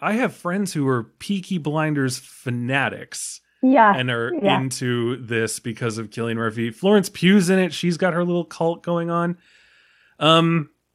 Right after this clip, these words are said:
Speaker 1: I
Speaker 2: Got Emily Blunt, Matt Damon.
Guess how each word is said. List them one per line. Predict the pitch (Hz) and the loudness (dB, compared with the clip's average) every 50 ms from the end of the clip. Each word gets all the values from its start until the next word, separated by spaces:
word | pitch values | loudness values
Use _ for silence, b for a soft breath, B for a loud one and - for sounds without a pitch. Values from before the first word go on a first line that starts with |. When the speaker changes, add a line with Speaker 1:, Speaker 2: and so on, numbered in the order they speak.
| _ _ _ _ _ - _ _ _ _ _ _ _ _ _ _ _ _ _ _ _ - - | _ _ _ _ _ -20 _ _ _ _ _ _ _ _ _ _ _ _ _ _ _ -10 -6
Speaker 1:
I | 160 202 | -4 -2
Speaker 2:
Got | 220 - | 0 0
Emily | 233 240 226 214 208 | 2 2 2 2 2
Blunt, | 202 226 240 254 262 262 262 - - | 2 2 2 2 2 2 0 0 0
Matt | 202 196 - - - | 0 -2 -2 0 -2
Damon. | 226 226 233 247 247 240 240 247 247 240 240 240 233 | 0 0 2 2 2 2 2 2 2 2 2 2 0